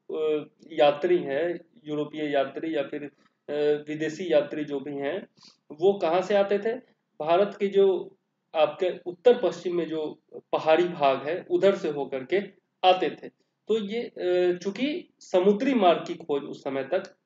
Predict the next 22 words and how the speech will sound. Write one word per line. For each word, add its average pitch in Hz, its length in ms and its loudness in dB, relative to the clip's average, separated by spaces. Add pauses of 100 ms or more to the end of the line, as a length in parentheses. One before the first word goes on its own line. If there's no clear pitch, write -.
(100)
नहीं 143 380 -4
हुई 120 140 -6
थी, 123 220 -16 (960)
तो 220 360 0 (140)
यही 170 260 0
कहा 170 240 2
जा 156 140 4
रहा 147 140 4
है 139 100 0
यहाँ 139 240 -2
पर 165 180 0 (560)
कि 226 400 -6 (160)
यह 190 220 6
संबंध 180 480 0
समुद्री 170 560 -2
जलमार्गों 147 580 0
की 143 140 -6
अपेक्षा 139 420 -6 (400)
भूभागों 151 480 0
से 127 140 -14
होकर 120 300 -10
था। - 260 -18